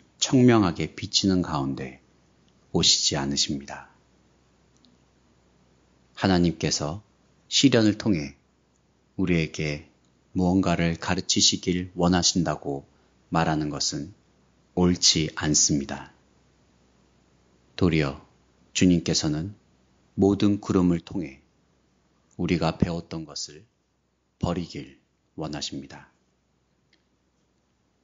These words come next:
구름을 사용하시는 하나님의 목적은 주님과 우리의 관계에 있어서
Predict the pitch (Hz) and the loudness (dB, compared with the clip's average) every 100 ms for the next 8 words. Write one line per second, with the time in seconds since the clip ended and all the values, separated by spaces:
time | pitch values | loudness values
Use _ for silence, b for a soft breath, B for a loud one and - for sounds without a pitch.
0 | _ - 107 104 101 95 120 113 107 90 | _ -2 2 4 2 0 -2 0 0 -2
1 | - 78 73 71 _ _ _ - 110 104 | -4 -8 -10 -16 _ _ _ -4 2 2
2 | 92 85 78 - - 82 76 73 104 - | 2 0 -4 -8 -8 -8 -8 -10 -12 -18
3 | _ _ _ _ _ _ _ _ _ - | _ _ _ _ _ _ _ _ _ -2
4 | 92 80 78 76 71 - _ _ _ _ | 2 2 0 -2 -4 -8 _ _ _ _
5 | 92 92 90 85 - 87 85 87 78 - | 0 4 4 2 0 0 0 0 -2 -6
6 | 76 - 67 - | -12 -12 -14 -16